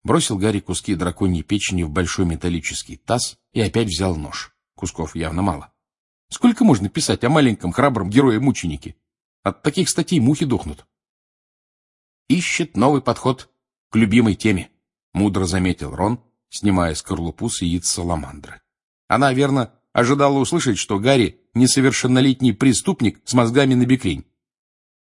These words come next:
"Но это же не так", Простодушный Хагрид был потрясен. "Ей бы взять интервью у Северуса Снегга",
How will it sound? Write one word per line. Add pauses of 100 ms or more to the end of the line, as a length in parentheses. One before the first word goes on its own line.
(560)
"Но
это
же
не
так", (540)
Простодушный
Хагрид
был
потрясен. (1040)
"Ей
бы
взять
интервью
у
Северуса
Снегга",